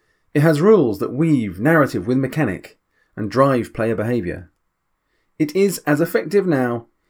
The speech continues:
in all these areas as it was in twenty sixteen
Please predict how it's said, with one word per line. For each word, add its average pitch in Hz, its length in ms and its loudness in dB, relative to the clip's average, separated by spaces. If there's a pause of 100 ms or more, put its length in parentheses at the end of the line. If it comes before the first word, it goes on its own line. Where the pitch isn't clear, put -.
(180)
in 131 220 -2
all 196 280 4
these 120 180 0
areas 95 640 -4 (600)
as 139 120 0
it 170 120 2
was 165 240 2
in 110 120 -6
twenty 143 260 -2
sixteen 110 680 -4